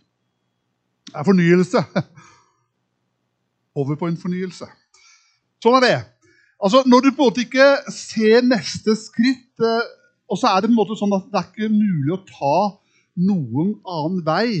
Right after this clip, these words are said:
hverken snarvei, eller det er ikke noe omvei å ta. Altså, situasjonen er på en måte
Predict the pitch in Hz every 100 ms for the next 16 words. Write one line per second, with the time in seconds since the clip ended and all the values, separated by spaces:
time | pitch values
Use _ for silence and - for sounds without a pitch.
0 | 110 - _ _ _ _ - 196 143 -
1 | 190 - - 202 143 117 160 269 320 -
2 | _ _ _ 165 160 202 190 165 190 185
3 | 202 - _ _ 226 160 120 127 143 165
4 | 180 - 170 - 117 107 _ _ _ _
5 | _ 220 196 277 220 _ _ _ - 247
6 | 269 262 - 202 240 220 214 254 180 -
7 | - 220